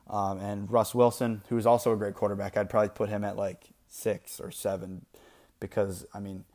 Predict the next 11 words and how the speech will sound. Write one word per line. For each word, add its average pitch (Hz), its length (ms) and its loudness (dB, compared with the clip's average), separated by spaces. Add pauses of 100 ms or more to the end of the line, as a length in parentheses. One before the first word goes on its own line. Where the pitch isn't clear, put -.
(220)
he's 127 280 0
had 117 200 4
some 110 140 0
up 104 160 2
and 104 100 -2
down 104 240 -2
years, 113 360 2
and 101 120 -8
last 110 340 -2
year 110 120 0
especially, 117 680 2